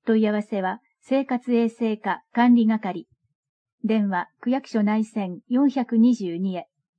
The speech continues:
次。荒川リサイクルセンターの工房、教室。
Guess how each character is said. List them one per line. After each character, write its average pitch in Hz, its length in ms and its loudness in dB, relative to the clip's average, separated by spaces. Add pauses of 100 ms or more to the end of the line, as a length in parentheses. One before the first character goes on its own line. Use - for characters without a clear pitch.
(680)
次。 202 280 -4 (760)
荒 269 200 -2
川 269 240 -2
リ 226 100 0
サ 277 180 -6
イ 277 40 -4
ク - 120 -6
ル 285 80 -4
セ 277 180 0
ン 254 80 4
タ 202 120 -4
ー 180 100 -2
の 175 160 -10
工 220 260 0
房、 190 420 -2 (140)
教 220 240 0
室。 - 380 -14